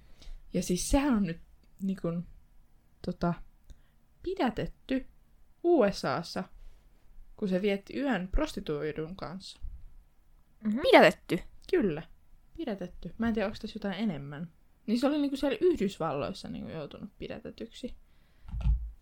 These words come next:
Speaker 1: Silleen niin kuin, okei, okei.
Speaker 3: Toi on okei.
Speaker 1: Se, ö, Aleksi avaa tapahtumia blogissaan.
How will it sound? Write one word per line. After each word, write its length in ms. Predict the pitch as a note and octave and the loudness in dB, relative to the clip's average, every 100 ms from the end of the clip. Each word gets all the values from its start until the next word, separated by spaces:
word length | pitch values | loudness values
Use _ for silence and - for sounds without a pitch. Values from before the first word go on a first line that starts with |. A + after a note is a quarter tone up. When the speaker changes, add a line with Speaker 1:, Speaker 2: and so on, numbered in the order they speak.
| - - - | -20 -20 -8
Speaker 1:
Silleen 420 | A#3 A3+ G#3+ G#3 | -2 0 0 0
niin 200 | G#3 G#3 | 0 -2
kuin, 300 | G#3 G3 G3 - - | -4 -4 -6 -4 -6
okei, 920 | G3+ - G#3 C4 D#4+ F4 F4 F4 F4 D4 | -6 -4 -2 -2 -2 -6 -6 -6 -6 -8
okei. 600 | - D#4 E4 E4+ E4 E4 - - - - - - _ - - - - - - - - | -8 -10 -10 -18 -20 -16 -14 -14 -16 -16 -16 -20 _ -20 -20 -20 -20 -20 -20 -8 2
Speaker 3:
Toi 160 | C4 B3+ | 4 4
on 60 | - D#4 | 0 -8
okei. 360 | D#4 F4 A4+ A4 - | -4 -2 -2 -6 -12
Speaker 1:
Se, 180 | - A#3 | 4 6
ö, 60 | - - - G#3+ - | 4 2 0 2 2
Aleksi 320 | F4+ G4+ - | 0 0 0
avaa 200 | G3 A3 | 0 0
tapahtumia 540 | A3+ D4+ A#3 - F#3+ G3 | 0 -2 -4 0 0 2
blogissaan. 840 | D4 D#4+ - - - - - G3+ | 2 0 -2 -10 -12 -10 -8 -8